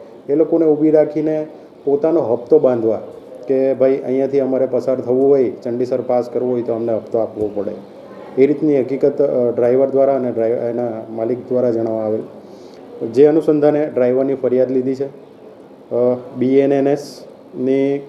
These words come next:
કલમ ત્રણસો આઠ બે જે ખંડણીની કલમ છે, અ, એકસો પંદર બે જે, અ, સામાન્ય મારામારીની કલમ છે, ત્રણસો છન્નું બી નાલાયક ગાળો, ત્રણસો એકાવન, અ, ત્રણ મુજબ જાનથી મારી નાખવાની ધમકી, અ,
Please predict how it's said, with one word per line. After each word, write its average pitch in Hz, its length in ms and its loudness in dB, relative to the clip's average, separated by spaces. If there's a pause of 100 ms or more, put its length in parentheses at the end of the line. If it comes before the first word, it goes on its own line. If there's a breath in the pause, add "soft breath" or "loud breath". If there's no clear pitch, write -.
કલમ 131 280 2
ત્રણસો 127 300 -2
આઠ 135 480 -4
બે 135 240 4 (180)
જે 123 80 -4
ખંડણીની 123 460 -2
કલમ 135 300 -4
છે, 135 140 -4
અ, - 840 -12 (500)
એકસો 127 260 0
પંદર 131 360 2
બે 131 340 4 (520)
જે, 127 180 0
અ, 117 540 -2 (100)
સામાન્ય 127 300 0
મારામારીની 123 600 0
કલમ 135 280 0
છે, 139 140 -2 (460 loud breath)
ત્રણસો 127 300 2 (100)
છન્નું 135 260 2
બી 139 140 2
નાલાયક 123 420 2
ગાળો, 120 400 0 (680 loud breath)
ત્રણસો 127 320 2
એકાવન, 139 440 0
અ, 123 520 -4 (200)
ત્રણ 139 220 0
મુજબ 131 380 2
જાનથી 123 300 -2
મારી 127 260 0
નાખવાની 131 340 -2
ધમકી, 110 400 -2
અ, - 760 -4